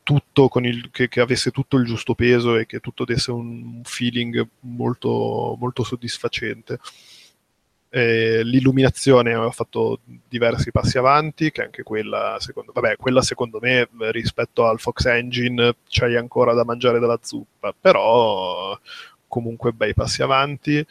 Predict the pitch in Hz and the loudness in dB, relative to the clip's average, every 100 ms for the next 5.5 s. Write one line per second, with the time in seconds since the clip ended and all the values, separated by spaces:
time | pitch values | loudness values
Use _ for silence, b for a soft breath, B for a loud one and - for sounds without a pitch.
0 | B B B - 131 120 113 113 110 - | B B B -4 0 0 0 0 -2 -2
1 | 127 - 135 131 127 127 127 123 120 123 | -2 2 4 6 6 6 6 4 2 0
2 | 127 123 120 113 - - 120 120 - 127 | -4 -2 0 0 -2 -4 -4 -4 -6 -4
3 | 123 120 120 120 120 120 113 - 117 131 | 0 2 2 -2 -4 -6 -6 -6 -2 0
4 | 127 123 123 117 - 123 123 - 123 127 | 4 4 4 2 4 4 4 4 6 6
5 | - 131 127 - 120 | 4 0 -2 -2 -10